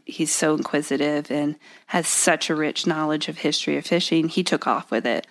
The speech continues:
and, uh, really liked it. And so after everything kind of resolved itself with Missus McCune,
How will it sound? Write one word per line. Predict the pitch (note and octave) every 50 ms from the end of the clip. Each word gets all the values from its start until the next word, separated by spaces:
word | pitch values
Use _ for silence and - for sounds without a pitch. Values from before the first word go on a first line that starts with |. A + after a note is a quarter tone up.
| - D#4+ D#4+
and, | - F#3 F3 E3 D#3+ D#3 D3+ D3 D3 D3 D3 D3 D3+ -
uh, | D#3+ D3+ C#3+ D3+ - -
really | E3 F3 F#3 E3+ E3 E3
liked | G3 C#4 F#4 F#4 -
it. | G3 F#3 F#3+ F#3+
And | F#3 G3+ -
so | - B3+ A#3+ A#3+ A#3+ A#3 - - - - - - _ -
after | B3 A#3+ C4 - - F3 A#2+ A#2 A#2 - -
everything | - G#3 G#3+ G#3 G#3
kind | G3 - G3+ G3 F#3
of | F3+
resolved | F#3 F3+ - E3+ E3 E3+ F3 F3 F3+
itself | F3 - - - E3+ E3+ E3+ -
with | - -
Missus | F3 E3 - - F#3 -
McCune, | - D#3+ - - A3 A3 G#3 G3 F3+ F#3 F3+